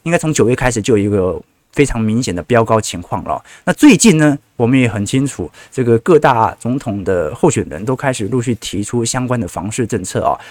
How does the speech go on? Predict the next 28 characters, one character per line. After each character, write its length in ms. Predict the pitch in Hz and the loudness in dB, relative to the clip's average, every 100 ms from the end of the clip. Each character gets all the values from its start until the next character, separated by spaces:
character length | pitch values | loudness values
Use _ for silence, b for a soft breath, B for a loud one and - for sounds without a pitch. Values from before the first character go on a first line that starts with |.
| - | -4
啊， 80 | |
比 100 | 113 | 2
如 80 | 151 | 2
说 120 | 190 | 4
最 140 | 220 240 | 4 6
为 100 | 151 | 4
显 220 | - - | 4 0
著 180 | 127 107 | 0 0
的 80 | 80 | 0
哦， 80 | 76 b b | -4 b b
那 80 | 143 | 0
当 120 | 151 | 2
然 100 | 156 | 2
就 120 | 127 | 2
是 340 | 123 131 110 104 b b _ - | 0 2 2 0 b b _ 0
国 100 | 143 | 4
民 100 | 175 | 4
党 140 | 107 | 4
的 100 | 101 | 4
侯 120 | 101 | 2
康 180 | 120 156 | 0 0
沛 160 | 160 120 | 2 2
嘛。 220 | 73 - _ | 0 -8 _
好， 120 | 117 | 0
这 140 | 113 | 4
一 80 | 170 | 4
次 140 | 156 | 4
是 180 | 139 131 | 2 0